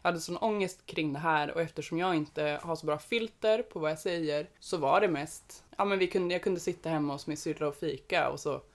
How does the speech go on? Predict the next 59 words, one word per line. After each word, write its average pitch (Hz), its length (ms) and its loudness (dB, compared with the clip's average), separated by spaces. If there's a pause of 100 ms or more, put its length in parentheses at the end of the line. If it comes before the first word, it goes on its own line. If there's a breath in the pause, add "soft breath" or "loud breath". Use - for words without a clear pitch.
prata 151 380 2
alla 143 260 4
om 139 100 0
någon 131 160 -2
bok, 139 500 -6
men 160 200 0
inte 139 140 -8
vet - 80 -14
jag. - 120 -10 (420 soft breath)
Och 165 100 0
jag 156 160 2
bara, - 240 -4 (320)
"Men 196 140 -4
kan 196 120 2
vi 190 80 2
prata 185 300 4
om 170 80 2
dödsångest? 147 680 -2
Snälla." 156 400 4 (180)
Och - 100 -2
de 202 120 2
bara, 202 80 6
"Men 208 80 2
vi 220 60 6
har 226 80 8
ju 226 120 2
pratat 220 760 6
om 180 180 -2
det 170 60 -4
här 165 240 0
nu." 156 380 -6
Folk, 233 400 6
ja, - 320 6
och - 140 -4
så 165 100 -4
pratade 151 300 0
vi 147 60 2
om 139 120 -2
det, 139 180 -4 (340)
för - 100 -10
de 151 120 -4
är 147 40 -14
snälla 135 240 -6
människor. - 420 -8 (140 soft breath)
Ja, - 260 -2 (160)
jag 185 180 0
kom 220 120 0
inte 185 160 -2
fram 196 200 2
till 165 120 -6
någonting. 151 420 -6
Jag 170 160 -4
tror 190 100 2
jag 170 100 2
bara 151 120 0
fortsatte 156 440 -2
dödsångest 147 600 -2
tills 135 200 -2
jag 62 240 -4